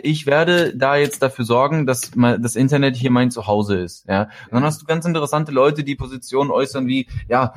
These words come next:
hier im Internet, da kann mich ja jeder anschreiben. Da kann mir ja jeder sagen, was, was er will", ja. Und das kritisieren sie daran.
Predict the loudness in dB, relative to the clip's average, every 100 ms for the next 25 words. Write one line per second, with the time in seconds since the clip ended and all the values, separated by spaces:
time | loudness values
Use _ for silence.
0 | -8 2 4 4 4 4 4 0 0 -2
1 | 0 0 2 2 2 2 2 2 2 0
2 | 0 -2 -2 -8 _ -10 -2 0 2 2
3 | 4 2 2 0 2 2 0 -4 -6 -2
4 | 0 0 0 0 -2 _ _ -4 -4 -4
5 | _ -20 _ 0 0 -2 -8 -4 -2 2
6 | 2 2 2 0 -4